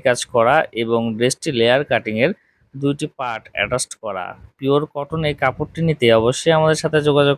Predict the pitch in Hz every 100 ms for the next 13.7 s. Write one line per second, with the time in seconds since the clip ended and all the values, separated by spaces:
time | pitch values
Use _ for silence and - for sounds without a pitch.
0 | - 120 120 170 - _ _ _ 123 123
1 | 123 - 123 - 123 139 - 160 165 123
2 | 120 151 - 127 - - 123 110 120 190
3 | - 123 127 127 113 123 110 101 98 107
4 | 98 95 98 95 95 92 - _ _ _
5 | 101 104 117 117 - 139 - _ _ 147
6 | 135 147 180 165 131 120 110 107 104 98
7 | 98 95 - 98 104 101 113 113 - 127
8 | 120 - 135 143 127 120 185 _ _ _
9 | _ 139 143 165 160 151 147 143 147 143
10 | 139 - 143 127 110 120 180 - 117 127
11 | 127 143 139 156 151 175 135 120 120 135
12 | 135 117 110 127 - 107 123 123 120 110
13 | 107 101 98 98 95 -